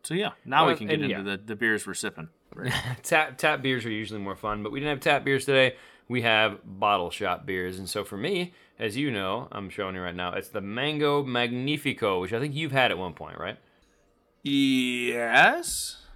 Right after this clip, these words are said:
Speaker 2: You better have, or else I, it'd be a little awkward. The only reason why I drank this one was 'cause I thought you already had it. At any rate, uh, this one was bottled back in May. It still tastes good now, and it,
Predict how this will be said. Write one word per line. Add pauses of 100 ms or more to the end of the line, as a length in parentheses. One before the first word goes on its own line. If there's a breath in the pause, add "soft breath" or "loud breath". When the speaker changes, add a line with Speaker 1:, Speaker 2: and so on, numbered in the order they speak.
(180 soft breath)
Speaker 2:
You
better
have,
or
else
I,
it'd
be
a
little
awkward.
The
only
reason
why
I
drank
this
one
was
'cause
I
thought
you
already
had
it. (120)
At
any
rate, (320 loud breath)
uh,
this
one
was
bottled
back
in
May.
It
still
tastes
good
now,
and
it,